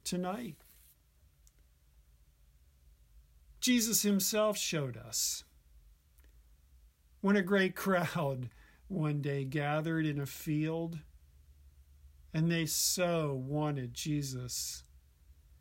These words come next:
to just speak to them and share the mysteries of God and his kingdom. But Jesus, when the day had worn on and the crowd was hungry,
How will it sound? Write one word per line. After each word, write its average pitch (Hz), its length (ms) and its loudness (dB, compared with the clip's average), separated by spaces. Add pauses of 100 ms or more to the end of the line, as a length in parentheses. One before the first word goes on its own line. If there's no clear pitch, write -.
(380)
to 165 140 -2
just 160 500 2
speak 185 480 -2
to 175 160 0
them 165 540 0
and 131 160 -2
share 160 600 0
the 147 120 -2
mysteries 170 1080 0
of 151 160 -4
God 147 420 0
and 151 120 0
his 151 180 0
kingdom. 135 680 -4 (2750)
But 185 380 4 (480)
Jesus, 214 520 0
when 165 200 2
the 165 60 0
day 180 280 4
had 185 260 2
worn 180 400 0
on 151 360 0
and 151 100 2
the 147 60 -2
crowd 160 400 0
was 156 220 0
hungry, 156 580 0